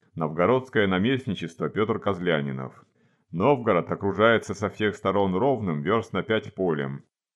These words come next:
а за оном видимый лес, и через него разных монастырей возвышающиеся церковные строения представляют предмет для зрения приятный.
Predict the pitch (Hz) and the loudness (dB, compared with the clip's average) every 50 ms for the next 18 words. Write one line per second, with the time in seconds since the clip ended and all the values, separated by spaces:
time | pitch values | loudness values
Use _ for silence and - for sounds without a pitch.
0 | _ _ 92 90 87 82 92 113 143 156 147 135 110 92 87 87 120 120 123 117 | _ _ -4 -2 0 2 4 4 6 4 4 4 2 0 0 0 0 0 2 2
1 | 110 113 104 87 80 82 78 71 69 - - 82 78 - - 85 87 82 78 90 | 2 2 0 0 2 2 2 0 -2 -4 -8 -10 -8 -6 -4 -4 -4 -4 -2 -2
2 | 98 113 143 151 135 110 110 117 113 117 113 - - 101 92 90 82 - - 85 | -2 0 0 2 2 4 4 2 2 0 -4 -4 -4 -4 -4 -4 -6 -6 -4 -4
3 | 80 90 120 131 110 95 87 76 78 78 - - 101 98 92 85 78 - 85 82 | -2 0 0 0 0 -2 -4 -6 -8 -10 -6 -2 0 2 2 0 -2 -4 -4 -4
4 | 78 - - 82 73 71 - _ _ _ _ _ _ _ - - 95 - - 98 | -4 -4 -4 -6 -6 -6 -8 _ _ _ _ _ _ _ -4 -4 -2 2 2 4
5 | 92 87 82 82 85 80 - - 80 80 85 104 131 131 113 92 82 76 - - | 4 4 4 2 0 0 -2 -2 0 2 2 2 2 2 2 0 -2 -2 -4 -6
6 | 78 - - - 82 80 85 95 90 85 82 - - - 85 67 65 82 113 120 | -10 -12 -6 -4 -4 0 2 4 4 4 2 0 -4 -6 -6 -6 -2 -2 -2 -2
7 | 110 90 82 80 71 71 80 92 95 95 92 92 90 - 82 82 80 78 76 71 | -2 -2 -2 -4 -2 -2 0 0 0 0 0 -2 -2 -2 -4 -4 -2 0 0 -2
8 | 69 67 - - 71 67 | -2 -4 -6 -10 -12 -12